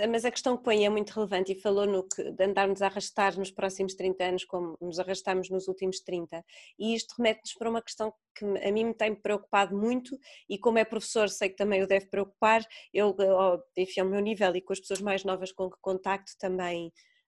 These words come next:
também vejo isso. No-, a promessa que nós ainda tivemos, e eu ainda tive, que era dos anos oitenta e até noventa, era que com mais e melhor formação, hum, conseguiríamos melhorar a, a qualidade de vida, que havia uma promessa de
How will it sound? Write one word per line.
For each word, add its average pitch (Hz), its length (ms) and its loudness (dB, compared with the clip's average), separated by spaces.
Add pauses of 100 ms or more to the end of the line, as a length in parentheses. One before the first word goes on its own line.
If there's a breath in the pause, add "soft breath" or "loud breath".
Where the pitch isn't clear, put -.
também 220 200 2
vejo 208 340 2
isso. 190 280 -4
No-, 208 180 0
a 208 80 2
promessa 240 600 2
que 196 240 -10
nós 190 520 -2
ainda 180 260 -4
tivemos, 214 460 0
e 190 40 2
eu 180 100 4
ainda 175 240 -2
tive, 220 400 -6 (500 soft breath)
que - 80 -4
era 190 140 4
dos 170 100 -4
anos 185 180 0
oitenta 202 480 0
e 180 120 0
até 185 180 -2
noventa, 196 720 -2
era 202 260 0
que 202 160 -10
com - 160 -2
mais 208 420 2
e 202 80 -2
melhor 202 320 0
formação, 190 800 -4 (600 soft breath)
hum, 190 240 -4
conseguiríamos 233 680 2
melhorar 208 440 6
a, - 760 -6
a - 20 -8
qualidade 202 560 2
de 190 40 -10
vida, 214 300 0
que 190 140 -6
havia 190 180 -4
uma 208 160 -2
promessa 220 540 2
de - 100 -16